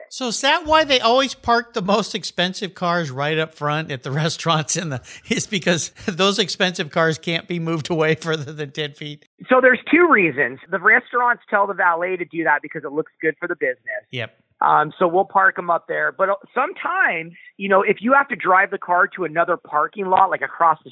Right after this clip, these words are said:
Speaker 2: street where I was.
Speaker 1: Yeah.
Speaker 2: So when I parked, I had to have my guys drive it to a whole nother parking lot and then run back. And it was, you know, it wasn't a, you know, it was a good minute drive. So,
Speaker 1: Yeah.
Speaker 2: but yes, that can be a case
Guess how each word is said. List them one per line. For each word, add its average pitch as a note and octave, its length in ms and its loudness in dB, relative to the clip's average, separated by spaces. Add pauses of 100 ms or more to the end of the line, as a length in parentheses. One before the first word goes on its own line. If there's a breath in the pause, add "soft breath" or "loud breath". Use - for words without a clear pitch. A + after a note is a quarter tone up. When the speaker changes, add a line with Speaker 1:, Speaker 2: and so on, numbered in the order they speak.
(100)
Speaker 2:
street D#3+ 200 -4
where B2 160 0
I C3+ 200 4
was. G#3 300 4 (120)
Speaker 1:
Yeah. A2 180 -10 (420)
Speaker 2:
So F3 200 6
when F3 200 0
I F#3 120 6
parked, G3 360 2
I F3 100 4
had G3 140 4
to D#3+ 60 2
have D#3 160 2
my D3+ 140 -2
guys D#3+ 300 2 (160)
drive D#3 320 0
it C#3 160 -6
to D3 80 -4
a C3+ 60 -2
whole D#3+ 160 -2
nother D#3 180 -4 (100)
parking D#3 320 2
lot A#2+ 260 2 (180)
and C3+ 180 -6
then C#3+ 240 -2
run D3 260 2
back. C3 460 4
And B2 100 -16
it D#3+ 120 -6
was, E3+ 280 -2
you D#3+ 120 -12
know, A#2+ 200 -2
it D3 140 -2
wasn't F3+ 260 2
a, D3 260 2
you D#3+ 100 -12
know, B2 120 -2
it D#3+ 40 2
was F3 120 0
a D#3+ 60 -4
good E3 240 2 (240)
minute E3+ 340 -2
drive. D3 460 4 (120)
So, F3+ 160 4
Speaker 1:
Yeah. D3+ 40 0 (480 soft breath)
Speaker 2:
but G3+ 220 -4
yes, A3 240 2 (280)
that G3+ 220 0
can G#3 180 2
be A#3 120 -6
a A3+ 60 -2
case C#3 360 -10